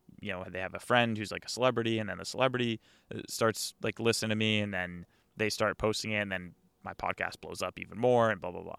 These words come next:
So the point is, like, this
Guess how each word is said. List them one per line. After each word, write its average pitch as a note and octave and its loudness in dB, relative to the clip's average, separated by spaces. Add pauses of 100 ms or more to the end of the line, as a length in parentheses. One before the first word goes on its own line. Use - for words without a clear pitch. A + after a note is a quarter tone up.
(360)
So A#2 6 (1300)
the - -2
point D#3+ 4
is, A#2 2
like, G#2 2 (600)
this B2+ 2